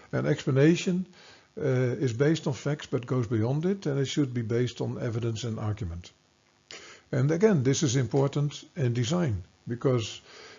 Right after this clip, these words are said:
even if you and I have the same perception of the problem, if I do not understand your problem, then I cannot treat it. This is an important principle of medical reasoning. So if the doctor under-,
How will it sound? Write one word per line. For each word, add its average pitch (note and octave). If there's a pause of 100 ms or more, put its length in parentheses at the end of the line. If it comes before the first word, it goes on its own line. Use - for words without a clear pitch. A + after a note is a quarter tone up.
(240)
even F3
if B2+
you D3+
and C#3
I C#3
have B2+
the B2
same B2+
perception E3
of A#2
the B2
problem, G2 (600)
if -
I F#3
do B2+
not C3+
understand C3+
your B2+
problem, A#2+
then B2+
I A#2+
cannot C3
treat F3
it. - (1200)
This A#2
is A2+
an A#2+
important A2+
principle C3
of G#2
medical A2
reasoning. A#2 (880)
So A#2
if C3
the A#2+
doctor C#3+
under-, A2+